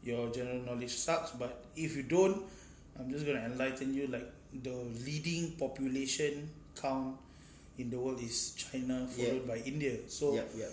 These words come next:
Speaker 2: yep.
Speaker 1: <clears throat> if you were to put it in a state, let's say, for example, in a village in Timbuktu or in, in Mogadishu or in, in Somalia,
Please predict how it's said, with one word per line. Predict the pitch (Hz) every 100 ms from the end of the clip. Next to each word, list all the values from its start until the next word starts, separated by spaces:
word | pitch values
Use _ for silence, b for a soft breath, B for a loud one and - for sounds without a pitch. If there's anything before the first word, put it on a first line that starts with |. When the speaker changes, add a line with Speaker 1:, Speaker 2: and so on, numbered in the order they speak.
| 110
Speaker 2:
yep. | 104 -
Speaker 1:
<clears throat> | 262 208 - - -
if | 175
you | 165
were | 165
to | -
put | - 165
it | 175 165
in | 127
a | 120
state, | - 151
let's | 131 -
say, | 151
for | 127 120
example, | 120 127 127 147 123
in | 120 120
a |
village | 113 131 151 139 -
in | 123
Timbuktu | 143 135 131 - 147 131 120
or | 117
in, | 117 117 117 B B B B 120
in | 117 117
Mogadishu | 120 131 123 131 - 147 131
or | 120 117
in, | 113 113 127
in | 131 117 117 117 127
Somalia, | - 127 131 131 143 139 131